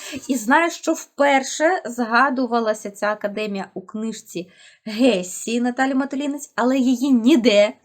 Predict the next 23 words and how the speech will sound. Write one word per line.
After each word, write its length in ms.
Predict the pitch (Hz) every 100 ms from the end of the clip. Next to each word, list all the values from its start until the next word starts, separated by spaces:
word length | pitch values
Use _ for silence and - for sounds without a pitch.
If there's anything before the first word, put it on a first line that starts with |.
| _
не 240 | 208 226 247
було. 440 | 240 214 196 226 - -
Взагалі 500 | 202 247 254 240 196
ніде, 360 | 185 233 202 226
її 440 | 277 214 208 220
розкупили, 880 | 185 262 - 262 247 190 214 302 339 - - - 262 _
і 300 | 226 254 262
неможливо 540 | 214 269 277 233 247 202
було 240 | 214 202
придбати, 640 | 202 185 165 220 302 302
і 180 | 269 196
тому 300 | 208 220 233
просили 540 | 233 202 - 202 196 190
Віват 440 | 180 180 196 196
зробити 540 | 185 180 196 190 185
додрук. 680 | 170 196 190 226 294 - - _ _ _ _ _ _ _ _ _ _ - - -
І 140 | 247
вони 280 | 214 214 208
зробили 460 | 208 190 208 196
додрук. 440 | 196 190 202 190 - - - - _
Так, 500 | 302 349 403 - - _ _ _ _ _ 226
моя 540 | 262 285 208 320 370
кредитка 1000 | 359 262 302 208 294 339 - 320 320